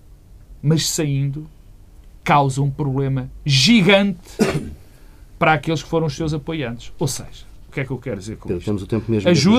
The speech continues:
Speaker 2: esgotado.
Speaker 1: e eu com isto termino, ajuda a que o Partido Social Democrata, ajuda a que as pessoas que foram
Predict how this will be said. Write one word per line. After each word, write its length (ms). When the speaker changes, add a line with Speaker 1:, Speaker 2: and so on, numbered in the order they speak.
Speaker 2:
esgotado. 100
Speaker 1:
e 20
eu 80
com 180
isto 140
termino, 320
ajuda 680
a 80
que 140
o 40
Partido 400
Social 300
Democrata, 580
ajuda 360
a 40
que 140
as 80
pessoas 460
que 100
foram 420